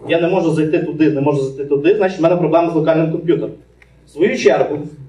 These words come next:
якщо він, ну, якби, маючи цю статистику по типах, кількості і, власне,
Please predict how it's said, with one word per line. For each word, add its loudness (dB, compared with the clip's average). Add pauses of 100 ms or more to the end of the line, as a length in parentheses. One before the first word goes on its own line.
(260)
якщо 2 (360)
він, -2
ну, 0
якби, 0 (320)
маючи 0
цю 0 (360)
статистику 0
по 0 (240)
типах, 0 (140)
кількості -2 (280)
і, 2
власне, 0